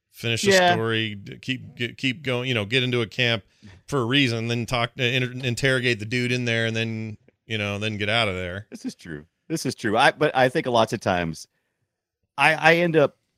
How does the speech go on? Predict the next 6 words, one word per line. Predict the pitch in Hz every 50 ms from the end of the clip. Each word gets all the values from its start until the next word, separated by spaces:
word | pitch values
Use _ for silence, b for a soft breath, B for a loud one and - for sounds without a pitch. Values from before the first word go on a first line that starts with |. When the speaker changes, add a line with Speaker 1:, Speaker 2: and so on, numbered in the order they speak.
| _ _ _ _ _ -
Speaker 2:
accidentally | 131 131 113 - - 123 - - 127 127 - 117 113 110
going | 98 - 98 95 104 107 101 101
into | 82 101 95 - 104
the | 90 95
wrong | 87 95 95 98 98 95 -
areas, | - 98 95 98 98 101 98 98 95 95 95 82 -